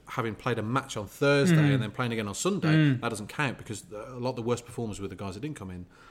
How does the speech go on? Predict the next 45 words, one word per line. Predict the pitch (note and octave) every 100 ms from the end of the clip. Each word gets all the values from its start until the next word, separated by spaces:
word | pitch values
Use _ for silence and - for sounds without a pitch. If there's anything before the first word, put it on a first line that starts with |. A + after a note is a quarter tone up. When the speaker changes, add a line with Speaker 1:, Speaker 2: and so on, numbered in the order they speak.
| -
Speaker 1:
So | - B2 A2+ G#2 - -
for | - C3+
me, | F3+ C#3+
and | A#2+
I | A2+
said | D3+
this | B2 C3+
on |
the | A#2+
video | C3 A#2+ A2
the | A#2
other | G#2+
day, | A2+ G#2+ G2+ - - - - -
you're | C3 B2+
really | C3 C#3 B2
looking | A#2+ B2+ B2+ A#2 G#2+
at | G2 - - - -
the | A#2+
fact | - A#2+ - - -
that | G#2 F#2+ - - _ B2+
Nuno | B2+ A2+ G#2+
loves | A2 B2 B2 A#2+ - - - _ - - - _
preparation. | C3 A#2+ A2 G#2 G2+ - F#2 F#2 -
Speaker 2:
Mm-hmm. | C3 A#2+ A2 - _ - _ _
Speaker 1:
Spending | - - B2 A#2
a | G#2+
whole | - D3+ D#3+
week | C#3 A#2+ G#2 -
preparing | A#2+ - A#2+ G2+
for | G#2
a |
team, | - G#2+
you | A2
know, | G#2+
they | G#2
do | G#2+
so | - C#3
much | C3
Speaker 2:
Sure. | A2+
Speaker 1:
work | A#2+ A2
on | G2+
the |
opposition | G2 G#2+ C#3+ - C#3 B2+
and, |
Speaker 2:
Yeah. | C3